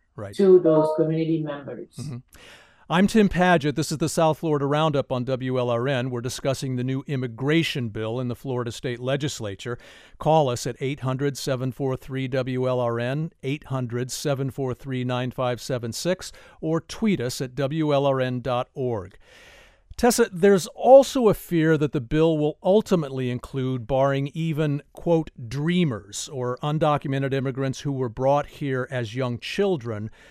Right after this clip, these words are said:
Speaker 1: from receiving the in-state tuition benefit at public universities in Florida. Again,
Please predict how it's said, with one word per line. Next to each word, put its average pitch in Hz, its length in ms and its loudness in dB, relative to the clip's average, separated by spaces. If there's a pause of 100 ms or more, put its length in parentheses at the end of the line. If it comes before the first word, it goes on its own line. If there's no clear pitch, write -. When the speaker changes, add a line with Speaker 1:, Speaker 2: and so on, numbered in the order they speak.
Speaker 1:
from 151 320 -2
receiving 185 760 0
the 160 240 -6
in-state 196 840 0
tuition 175 600 0
benefit 151 760 0 (140)
at 131 240 -6
public 143 460 -4 (960)
universities 147 840 0
in 101 80 -12
Florida. 101 540 -10
Again, 147 420 0